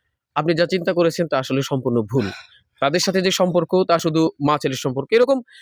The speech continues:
এরকম হাজারো পরিবার রয়েছে যা ভুল ভ্রান্তিতে রয়েছে, একটা শুদ্ধ সম্পর্কে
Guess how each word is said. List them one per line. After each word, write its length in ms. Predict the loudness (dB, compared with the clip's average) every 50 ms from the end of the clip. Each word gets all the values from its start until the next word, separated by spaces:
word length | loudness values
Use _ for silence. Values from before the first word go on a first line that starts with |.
| -14 _ 0
এরকম 200 | 2 2 2 2
হাজারো 360 | 2 2 2 4 4 4 4
পরিবার 360 | 4 4 4 4 4 4 4
রয়েছে 380 | 4 4 2 2 -2 -6 -8 -10 _ _ _ _ _ _ -10 -4
যা 100 | -4 -2
ভুল 340 | -2 -2 0 2 2 2 2
ভ্রান্তিতে 480 | 0 0 0 0 0 -2 -2 0 0 2
রয়েছে, 360 | 2 2 0 2 0 0 0 0 _ _ _ _ _ _ _ _ _ -12 -10 -10 -10 -10 _ _ _ -6
একটা 180 | -6 -2 -2
শুদ্ধ 380 | -2 -2 0 0 0 2 2 0
সম্পর্কে 600 | 0 2 0 -2 0 0 -2 0 0 0 0 0